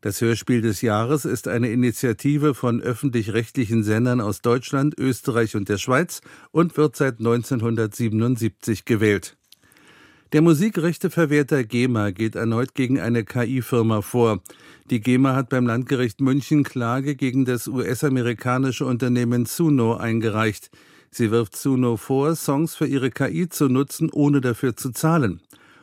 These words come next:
Unter anderem entstehen dabei laut gema Inhalte, die rechtegeschützten Liedern sehr ähnlich sind, wie zum Beispiel Atemlos, Daddy Cool oder Mambo Number Five. Suno bietet ein K-I-Tool an, mit dem sich Musikstücke erstellen lassen.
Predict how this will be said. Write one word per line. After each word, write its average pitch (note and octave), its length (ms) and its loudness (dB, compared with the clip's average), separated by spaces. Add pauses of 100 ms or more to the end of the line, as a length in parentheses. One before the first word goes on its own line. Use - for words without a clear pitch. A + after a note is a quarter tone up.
Unter D#2+ 240 -4
anderem C3+ 380 4
entstehen C#3 480 0
dabei B2+ 360 0
laut A#2+ 280 -2
gema C#3 300 0
Inhalte, C#3+ 600 -2
die A#2 180 0
rechtegeschützten B2 1000 -2
Liedern B2+ 380 2
sehr A#2 240 0
ähnlich C3+ 400 0
sind, C#3 260 0 (380)
wie A2+ 100 0
zum A2+ 220 -2
Beispiel G#2 440 -2
Atemlos, C3+ 680 0
Daddy A2 260 0 (100)
Cool F#3 300 2
oder E3 380 0
Mambo A2+ 400 0
Number G#2+ 320 -2
Five. - 440 -6 (600)
Suno F#3 360 6
bietet F3 380 2
ein C#3+ 220 2
K-I-Tool C#3 680 0
an, D#3 280 0
mit D3+ 160 0
dem D#3 240 2
sich C#3 200 -2
Musikstücke C3 720 -2
erstellen A#2+ 540 0
lassen. A#2 400 0